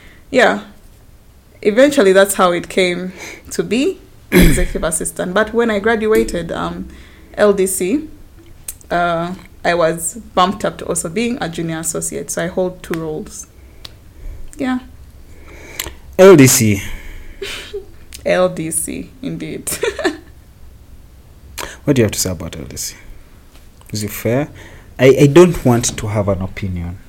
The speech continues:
Speaker 1: Mm.
Speaker 2: And I don't want my opinion to be entirely based off what I've read online. But I've read quite a number of think pieces. I was doing, I have a conversation slated with P K. He's a f-, he works at which farm?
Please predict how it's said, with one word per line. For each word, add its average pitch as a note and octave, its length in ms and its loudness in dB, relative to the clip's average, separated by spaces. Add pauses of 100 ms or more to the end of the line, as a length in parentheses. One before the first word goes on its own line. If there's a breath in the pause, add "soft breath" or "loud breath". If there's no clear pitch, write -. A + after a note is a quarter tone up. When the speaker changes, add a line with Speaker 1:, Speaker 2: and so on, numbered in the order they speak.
(100)
Speaker 1:
Mm. G#3 400 -6 (1200 loud breath)
Speaker 2:
And A2 300 -2
I G#2+ 40 -2
don't A#2+ 340 2
want A2 240 -2
my G2 120 -4
opinion F#2+ 380 -8
to F#2+ 140 -10
be F#2+ 200 -6
entirely F#2 380 -8
based F2+ 340 -8 (100)
off - 600 -16 (120)
what G2+ 200 -8
I've F#2 200 -8
read G#2 200 -2
online. F#2+ 420 -6 (160)
But G#2+ 100 -4
I've G#2 120 -2
read A2 320 -2
quite G#2 200 -4
a G2 40 -4
number G2 220 -4
of F2 80 -10
think - 260 -10
pieces. G2+ 320 -6
I G#2+ 100 0
was A2 100 0
doing, B2 460 2 (420 loud breath)
I C#3+ 60 4
have E3+ 140 8
a E3 60 6
conversation C3+ 640 6 (540 loud breath)
slated A#2 360 2
with A2 180 -2
P C3 140 4
K. A2+ 320 2 (1000 loud breath)
He's B2 140 -10
a G#2+ 80 -4
f-, - 440 -10
he F#2 60 -14
works A2 360 -4
at - 200 -14
which F#2 160 -12
farm? F#2+ 340 -10